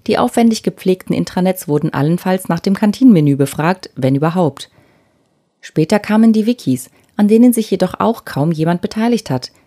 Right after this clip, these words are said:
erzählt Lutz Hirsch von der auf Unternehmensportale und Intranets spezialisierten Agentur Hirschdeck die glanzlose Geschichte des Wissensmanagements weiter. Das ursprüngliche Problem blieb ungelöst. Das Wissen der Unternehmen steckt weiterhin verteilt in den Köpfen der einzelnen Mitarbeiter,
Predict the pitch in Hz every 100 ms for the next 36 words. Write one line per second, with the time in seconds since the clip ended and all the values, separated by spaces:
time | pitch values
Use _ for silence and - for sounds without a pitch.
0 | _ - - 190 196 185 170 - - 202
1 | 254 - - 165 170 165 - - 165 156
2 | 165 196 - 202 - 190 202 170 - 165
3 | - 190 196 - - 170 160 156 165 180
4 | 160 156 151 - 190 196 226 - 165 -
5 | - _ _ 220 226 247 - 233 220 214
6 | - 160 - 196 208 226 196 165 147 139
7 | - 156 156 - 170 160 131 127 - _
8 | _ _ _ _ _ _ _ _ 143 -
9 | 170 - 180 175 170 - 135 139 151 170
10 | 202 - 247 208 139 135 - - _ _
11 | _ _ - 196 247 262 262 214 170 165
12 | 165 208 233 175 - 151 160 190 214 208
13 | 196 - 175 - 185 165 - 156 - 196
14 | 190 175 175 196 202 220 - 143 135 -
15 | 127